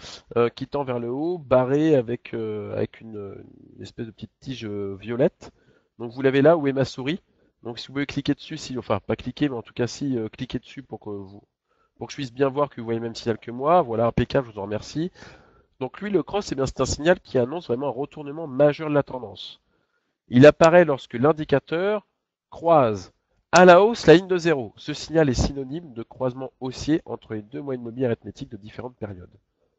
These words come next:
Ok ? Très simplement. Voilà. Alors, ensuite, on va avoir le sauceur. Donc, le sauceur, c'est celui-ci.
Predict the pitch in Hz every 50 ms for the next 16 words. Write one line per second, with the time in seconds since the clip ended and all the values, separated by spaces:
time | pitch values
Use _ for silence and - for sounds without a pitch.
0 | _ _ 98 - - - 160 - _ _ _ _ _ _ _ _ _ _ _ _
1 | _ _ _ _ - 123 120 - 120 117 - 107 92 - - _ _ _ _ _
2 | _ _ _ _ _ _ _ _ _ _ _ _ _ _ _ _ _ _ _ _
3 | _ _ _ _ _ _ _ _ _ _ _ _ _ _ _ _ _ _ _ _
4 | _ _ _ _ _ _ _ _ _ _ _ _ _ _ _ _ _ _ _ _
5 | _ _ _ 107 104 98 90 - _ _ _ _ _ _ _ _ _ _ _ _
6 | _ _ _ _ _ _ _ _ _ _ _ _ _ _ _ - 143 147 139 120
7 | 107 - _ _ 131 151 147 - - - 180 170 - 147 131 120 117 120 117 135
8 | 160 170 180 160 - _ 110 117 120 120 120 120 - _ _ - - - - 165
9 | 147 - - - 127 143 185 220 180 117 - _ _ _ _ _ _ _ _ _
10 | _ 117 120 - - 156 151 - - 147 135 - - 147 139 - - 110 104 -
11 | - 101 107 117 - - 151 190 -